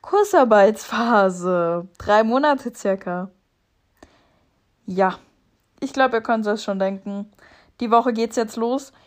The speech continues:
Leider alles vom Homeschooling aus. Das heißt, wir hatten Homeschooling, waren noch gar nicht in der Schule und schreiben Kursarbeiten. Für die, die nicht wissen, was das ist, eine Kursarbeit ist sowas wie eine Klassenarbeit.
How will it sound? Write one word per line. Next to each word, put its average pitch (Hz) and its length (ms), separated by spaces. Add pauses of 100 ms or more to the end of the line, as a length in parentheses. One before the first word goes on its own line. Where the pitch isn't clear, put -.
(280)
Leider 214 480
alles 190 360
vom 233 280
Homeschooling 233 600
aus. 190 320
Das 202 160
heißt, 208 360
wir 226 80
hatten 202 320
Homeschooling, 254 760 (340)
waren 208 400
noch 214 460 (180)
gar 294 360
nicht 302 460
in 240 180
der 233 160
Schule 240 560 (260)
und 208 180
schreiben 202 640
Kursarbeiten. 190 760 (400)
Für - 180
die, 220 120
die 214 100
nicht 214 180
wissen, 214 220
was 208 180
das 202 180
ist, 214 280
eine 208 160
Kursarbeit 220 680
ist 208 140
sowas 196 380
wie 202 40
eine 196 160
Klassenarbeit. 185 760